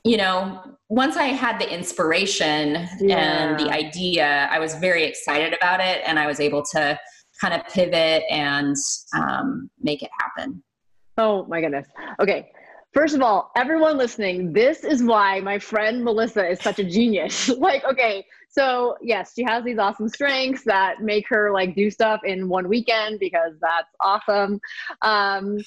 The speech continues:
Speaker 2: but
Speaker 1: <laughs>
Speaker 2: look at that, like, just, not just, like, not just doing business, but helping people along the way. Um, so, you know, as a strengths coach, I hear, like, your strengths going ping, ping, ping, ping, like,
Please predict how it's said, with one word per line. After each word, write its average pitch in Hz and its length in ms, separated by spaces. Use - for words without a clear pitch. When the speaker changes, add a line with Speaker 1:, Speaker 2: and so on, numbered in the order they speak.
Speaker 2:
but 240 200
Speaker 1:
<laughs> - 200
Speaker 2:
look 320 160
at 247 80
that, 180 260
like, 220 200
just, 285 380
not 254 320
just, 320 400
like, 175 300
not 311 160
just 269 180
doing 202 240
business, 165 420
but 180 180
helping 214 380
people 175 500
along 180 300
the 175 100
way. 175 560
Um, 156 380
so, 208 320
you 254 100
know, 202 120
as 226 180
a 220 60
strengths 180 320
coach, 220 380
I 208 140
hear, 202 300
like, 175 240
your 185 120
strengths 180 400
going 175 220
ping, 453 260
ping, 427 240
ping, 427 240
ping, 427 260
like, 208 180